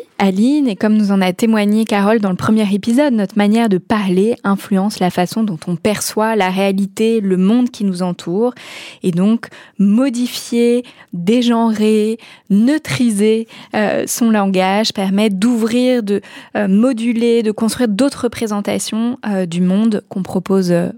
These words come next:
aux enfants. Je recommande souvent des lectures, euh, à mes patients, alors lecture, vidéo, autres podcasts. Donc évidemment, on va recommander, Aline, ton podcast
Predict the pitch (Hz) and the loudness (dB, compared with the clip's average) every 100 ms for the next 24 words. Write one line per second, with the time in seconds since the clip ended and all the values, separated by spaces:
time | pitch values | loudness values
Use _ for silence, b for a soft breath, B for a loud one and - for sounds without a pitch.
0 | _ 180 170 170 - 185 _ _ B B | _ 0 0 -2 -6 -14 _ _ B B
1 | B B B - 214 220 233 269 277 247 | B B B -4 -2 0 2 2 2 2
2 | 262 220 214 - 311 269 226 - 202 190 | 2 0 -2 -2 0 2 2 2 2 2
3 | 180 175 - 214 226 185 170 170 170 - | 2 0 2 2 2 2 0 0 -2 -4
4 | - 190 190 180 170 180 175 180 185 190 | 0 2 2 0 0 0 2 2 2 2
5 | 190 190 185 175 180 160 160 214 226 180 | 0 0 -2 -2 -2 -2 0 0 2 -2
6 | - 190 180 190 196 196 170 170 208 214 | -2 -4 0 2 2 2 0 2 0 2
7 | 208 190 190 202 190 196 196 175 180 - | 0 2 2 2 2 0 0 0 0 2
8 | 202 | 0